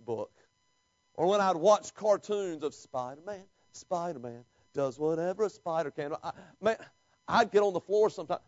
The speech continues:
maybe start crawling around. I, I, I'd act like Spider-Man. I'd interject myself into it.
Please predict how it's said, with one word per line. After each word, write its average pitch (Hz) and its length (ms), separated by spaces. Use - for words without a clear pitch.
maybe 170 160
start - 260
crawling 185 340
around. 180 380
I, 185 320
I, 185 120
I'd 214 120
act 214 180
like 180 240
Spider-Man. 190 600
I'd 202 300
interject 196 680
myself 156 560
into 139 400
it. - 80